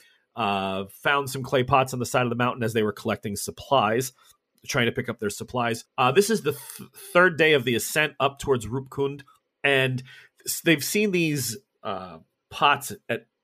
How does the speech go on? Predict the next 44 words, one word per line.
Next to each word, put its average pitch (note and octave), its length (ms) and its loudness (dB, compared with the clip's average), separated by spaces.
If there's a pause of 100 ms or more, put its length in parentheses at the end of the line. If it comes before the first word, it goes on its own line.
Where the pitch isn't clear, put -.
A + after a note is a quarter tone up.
just - 180 -6
sporadic A2+ 440 2
intervals, G2+ 480 -2
one B2 160 -4
here, G#2+ 360 -4 (440)
two - 180 -6
or B2 60 -2
three A#2+ 200 -4
tucked A#2+ 280 -2
behind A2 340 -2
a, G2+ 240 0 (400)
you C3+ 100 -6
know, F#2+ 160 -4
a, G2+ 200 -6 (220)
a, G#2 60 -6 (180)
a A2 60 -4
large A2 460 0
rock G#2+ 320 -4
or G#2 60 -6
boulder G2 400 -4
that, F#2+ 320 -2
you A#2+ 80 -10
know, G2 120 -6
was F#2 140 -8
sort G2 180 -6
of F2+ 200 -8 (400)
keeping B2+ 340 -8
the G#2+ 80 -2
wind G#2+ 300 -4
off G2+ 220 0
of F#2 120 -12
them. F#2 220 -8 (340)
Uh, A#2 240 0
one D3 260 2
or C4 60 -4
two G3+ 180 0
were D3+ 80 -2
smashed. C#3 420 0
Most D3+ 280 0
of E3+ 60 -10
them D3 80 -12
had C3 120 -8
been B2 100 -6
intact, G#2 560 -6